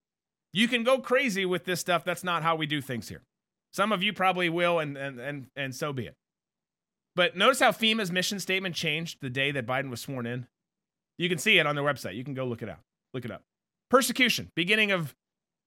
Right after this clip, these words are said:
<sighs> we've seen that. Persecution's there.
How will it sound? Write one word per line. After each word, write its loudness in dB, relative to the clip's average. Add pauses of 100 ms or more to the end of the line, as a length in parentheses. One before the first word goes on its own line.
(800)
<sighs> -10 (960)
we've 0
seen 0
that. -12 (240)
Persecution's 0
there. -10